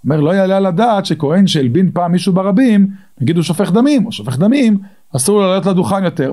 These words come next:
ודאי שזה לא יכול להיות, זה עוון חמור. אבל ודאי שהכוונה היא בכהן שהרג את הנפש, פסול לדוכן, הכוונה היא כפשוטו. זאת אומרת, עוון של דמים, הרי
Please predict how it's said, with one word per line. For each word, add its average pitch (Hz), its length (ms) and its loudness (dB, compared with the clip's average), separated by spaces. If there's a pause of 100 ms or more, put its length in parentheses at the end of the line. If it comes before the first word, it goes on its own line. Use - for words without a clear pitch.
ודאי 190 220 0
שזה 151 260 0
לא 156 280 0
יכול 143 200 -4
להיות, 196 180 2
זה 135 80 -2
עוון 165 200 -4
חמור. 220 400 -4 (360)
אבל 139 260 -2
ודאי 170 300 0
שהכוונה 143 540 -2
היא 175 160 -2
בכהן 135 760 -4
שהרג 135 840 -2
את 156 100 -4
הנפש, 165 400 -2 (100)
פסול 170 260 -2
לדוכן, 190 400 0 (320)
הכוונה 143 260 -2
היא 185 160 -2
כפשוטו. 156 540 -4
זאת - 120 -20
אומרת, 117 140 -2 (480)
עוון 139 400 -2
של 135 220 -2
דמים, 131 560 2 (640)
הרי 196 560 0